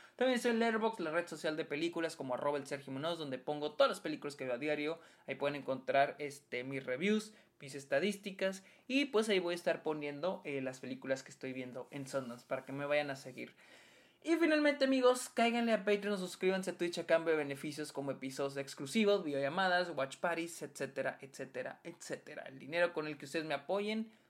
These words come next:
lo uso para mis proyectos. Amigos, hablemos de The Longest Goodbye, do-, un documental de Ido Mizrachi, Mizrachi, Mizrachi. Este, elegí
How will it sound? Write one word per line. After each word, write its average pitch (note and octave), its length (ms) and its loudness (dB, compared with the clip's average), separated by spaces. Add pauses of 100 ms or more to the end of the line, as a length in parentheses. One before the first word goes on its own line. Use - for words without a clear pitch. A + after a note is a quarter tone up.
(120)
lo F3 160 2
uso E3 320 -2
para C#3 260 4
mis D3 380 -8
proyectos. - 920 -8 (420)
Amigos, F4+ 600 4
hablemos G#3+ 560 2
de G3 340 2
The E3 60 0
Longest F#3 600 0
Goodbye, D3+ 580 4
do-, A2+ 120 -4
un F#3 160 0
documental E3 640 2
de D#3 340 0
Ido A3 500 6
Mizrachi, E3+ 580 2 (240)
Mizrachi, D#3 680 -8
Mizrachi. - 420 -8 (440)
Este, D3 760 0 (920)
elegí C4+ 640 0